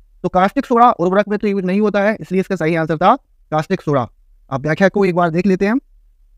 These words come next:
कास्टिक सोडा का उपयोग उर्वरक उद्योग के कच्चे माल के रूप में नहीं किया जाता है।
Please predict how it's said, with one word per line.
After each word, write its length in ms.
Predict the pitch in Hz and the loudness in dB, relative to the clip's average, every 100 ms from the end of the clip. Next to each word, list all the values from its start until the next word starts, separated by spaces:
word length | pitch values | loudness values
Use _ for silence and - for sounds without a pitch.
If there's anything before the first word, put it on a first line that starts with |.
| - | 0
कास्टिक 320 | 190 214 277 | 0 0 -2
सोडा 180 | 220 202 | 2 2
का 100 | 190 | 2
उपयोग 340 | 165 180 196 - | -2 -4 -6 -4
उर्वरक 340 | 156 185 226 | -4 0 0
उद्योग 240 | 180 160 175 | 0 -2 -2
के 100 | 190 | 0
कच्चे 260 | 175 - | -2 -2
माल 160 | 165 170 | 0 0
के 100 | 160 | 0
रूप 180 | 131 156 | -2 0
में 100 | 190 | 0
नहीं 180 | 147 143 | 2 0
किया 180 | 139 143 | -2 -2
जाता 240 | 143 175 | -2 0
है। 120 | 185 | -2